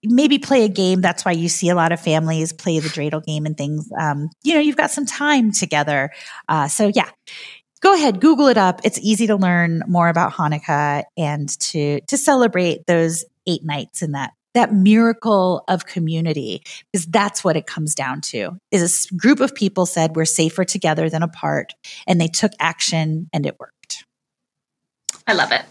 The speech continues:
Speaker 1: So, so with that, uh, we will be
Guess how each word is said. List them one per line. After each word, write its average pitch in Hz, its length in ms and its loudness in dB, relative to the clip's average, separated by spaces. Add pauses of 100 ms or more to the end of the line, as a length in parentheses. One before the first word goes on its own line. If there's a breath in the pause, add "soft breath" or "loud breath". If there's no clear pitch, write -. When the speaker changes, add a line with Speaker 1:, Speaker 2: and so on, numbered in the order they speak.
(160)
Speaker 1:
So, - 200 -8 (1700 loud breath)
so 320 220 0
with 320 340 0
that, 302 720 0 (200)
uh, 247 380 2
we 233 200 2
will 269 160 -2
be 220 580 0